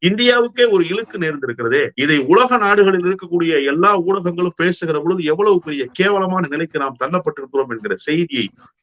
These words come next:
குறைந்தபட்சம் பாரதிய ஜனதா கட்சியும் தேவகவுடாவினுடைய குடும்பமும் உணர்கிறதா என்கிறார். நிச்சயமாக அவர்கள் உணரவில்லை. சார், இவர்களுக்கு பாலியல் குற்றச்சாட்டு,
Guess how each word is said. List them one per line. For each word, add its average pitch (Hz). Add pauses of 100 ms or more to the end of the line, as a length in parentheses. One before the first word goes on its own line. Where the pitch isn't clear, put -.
குறைந்தபட்சம் 175
பாரதிய 151
ஜனதா 135
கட்சியும் 135
தேவகவுடாவினுடைய 120
குடும்பமும் 127
உணர்கிறதா 117
என்கிறார். 104 (500)
நிச்சயமாக 143
அவர்கள் 98
உணரவில்லை. 107 (460)
சார், 160
இவர்களுக்கு 127
பாலியல் 120
குற்றச்சாட்டு, 87